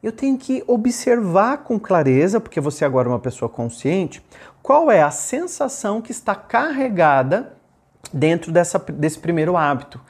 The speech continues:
Se eu começo a ouvir pensamentos na minha cabeça assim, é, "Mas eu não poderei pagar por esse carro, ele é muito caro." Você está fazendo o que muita gente faz e não percebe que atrapalha a lei da atração.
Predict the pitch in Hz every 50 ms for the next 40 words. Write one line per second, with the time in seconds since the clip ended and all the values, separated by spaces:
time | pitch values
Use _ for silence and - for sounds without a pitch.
0 | - - - - - _ - - - 311 339 339 - 285 240 247 262 269 269 -
1 | 269 220 202 214 214 214 226 202 196 196 - 185 190 180 175 180 - 175 165 165
2 | 165 160 - - 156 143 151 151 151 - 160 - - - 143 131 123 117 - -
3 | - - - - 143 156 156 151 147 139 135 131 - - - - 233 269 302 370
4 | 403 392 - - 370 370 349 320 339 349 339 - - 349 330 - - 226 277 349
5 | 359 - - 370 339 - - - 339 - - 247 254 302 392 370 339 294 277 302
6 | 330 320 302 311 339 415 466 466 453 - _ - 370 381 - - 226 190 196 220
7 | 233 226 202 135 123 110 - _ _ _ - - - - - _ _ 135 160 165
8 | - - 208 220 220 - - 190 - - 160 139 156 190 208 208 170 - - -
9 | 190 190 190 - - - 208 180 196 208 262 330 349 - 294 254 208 220 226 220
10 | - 240 - - - 160 156 160 180 208 - - - 202 202 185 180 196 233 240
11 | 269 226 220 - 190 175 170 - 196 190 190 185 - - 170 180 170 170 160 160
12 | 175 165 - 185 202 208 - - - - -